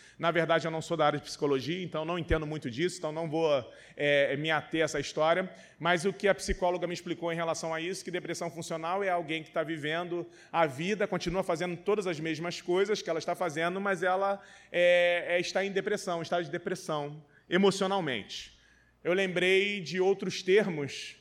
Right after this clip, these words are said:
E eu fiquei pensando até no inglês instrumental, né? Eu sempre aprendi inglês instrumental na escola, mas eu não sei nada de inglês, né? Que inglês instrumental é isso que eu não instrumentalizo pra nada,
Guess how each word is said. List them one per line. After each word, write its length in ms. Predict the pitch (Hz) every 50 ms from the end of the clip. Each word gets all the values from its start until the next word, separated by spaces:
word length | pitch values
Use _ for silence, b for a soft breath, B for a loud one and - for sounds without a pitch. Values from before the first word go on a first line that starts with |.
| b b b b b b b b - 160
E 360 | 156 180 170 160 156 147 147
eu 100 | 156 160
fiquei 280 | 156 160 170 - 170 165
pensando 480 | 165 170 156 147 - - 160 160 156 143
até 120 | - 175
no 100 | 185 190
inglês 320 | 180 156 139 160 170 170 147
instrumental, 580 | 147 - 170 165 165 151 139 - 139 135 135
né? 80 | 135 135
Eu 60 | 135
sempre 260 | - - 190 190 208
aprendi 340 | 180 180 165 165 147 113 151
inglês 280 | 165 151 139 147 156 147
instrumental 420 | - 151 143 147 135 - 139 139
na 60 | 135
escola, 260 | 120 - - 143 151 156
mas 140 | 160 143
eu 60 | 156 156
não 60 | 151
sei 160 | - - 175
nada 360 | 190 156 127 123 120 110 110
de 100 | 101 110
inglês, 400 | 123 123 117 107 95 90 92 92
né? 260 | 110 110 110 110 113 110
Que 80 | - 143
inglês 280 | 160 147 151 165 160
instrumental 480 | 156 - - 147 151 143 - 143 139 135
é 60 | 131
isso 220 | 131 143 139 - -
que 80 | 156
eu 40 | 147
não 60 | 151
instrumentalizo 680 | 151 - - 151 147 147 147 - 147 131 135 143 135
pra 200 | - - 147 147
nada, 420 | 143 131 127 120 131 131 143 156